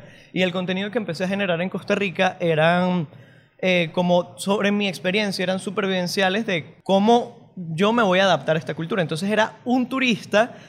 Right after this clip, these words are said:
haciendo turismo, ¿sabes? No era como el típico youtuber que se va a un país a explicarle a la gente el cómo es ese país,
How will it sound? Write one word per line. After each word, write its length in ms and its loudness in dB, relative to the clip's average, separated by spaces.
haciendo 460 0
turismo, 480 0
¿sabes? 220 0
No 100 0
era 140 2
como 160 2
el 80 -2
típico 280 -4
youtuber 400 0
que 120 -2
se 120 -2
va 60 4
a 40 4
un 120 -2
país 460 0
a 100 2
explicarle 720 -2
a 80 4
la 160 0
gente 580 -2
el 220 -2
cómo 320 -4
es 160 -4
ese 180 -4
país, 380 0